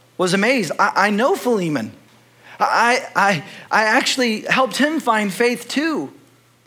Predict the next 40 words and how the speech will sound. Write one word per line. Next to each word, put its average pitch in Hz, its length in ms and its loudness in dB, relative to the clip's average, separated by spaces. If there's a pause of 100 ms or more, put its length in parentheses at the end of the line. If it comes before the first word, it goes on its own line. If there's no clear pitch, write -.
(340)
And 190 140 0
so 247 100 4
now 247 200 2
Paul 254 220 2
has 254 200 2
a 220 160 -2
dile-, 247 240 2
dilemma. 240 380 2
What 226 120 4
is 254 80 -2
he 233 80 -2
gonna 226 200 0
do? 226 260 0
'Cause 180 140 -2
he 190 60 0
doesn't 269 220 0
like 220 300 2
slavery. 165 640 -2 (840)
So 226 180 0
does 247 240 0
he 240 160 2
just 233 400 0 (300)
give 247 240 2
Onesimus 226 640 0
more 233 340 2
money 202 360 2
and 139 140 -2
tell 208 140 4
him, 196 100 0
"Don't 240 200 2
steal 240 280 0
anymore, 202 460 2
but 165 160 0
just 151 240 -2
go 190 340 2
further 214 420 2
west, 170 300 2
go 220 100 2
to 208 80 0
Spain 170 640 -2